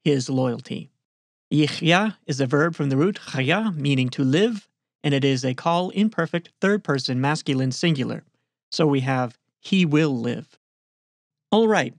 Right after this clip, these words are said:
now I'm just going to point out some of the grammatical oddities that we find in this verse. Looking at this first clause, right off, we have an atypical spelling. Hine is normally spelled simply hein.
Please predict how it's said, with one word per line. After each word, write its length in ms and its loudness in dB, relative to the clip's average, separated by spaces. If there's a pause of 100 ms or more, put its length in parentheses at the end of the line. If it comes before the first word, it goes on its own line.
now 260 0
I'm 80 0
just 180 -4
going 140 0
to 60 -4
point 220 0
out 200 -4
some 560 -2
of 160 -8
the 80 -4
grammatical 640 -4
oddities 720 -4
that 180 -4
we 140 -4
find 420 -2
in 120 -2
this 160 -4
verse. 460 -4 (380)
Looking 300 2
at 140 0
this 220 -4
first 300 -2
clause, 500 -4
right 320 0
off, 300 -2 (160)
we 120 -4
have 160 0
an 160 -2
atypical 640 -2
spelling. 540 -4 (540)
Hine 460 0 (200)
is 160 -2
normally 400 2
spelled 540 -2 (160)
simply 540 -2 (100)
hein. 440 0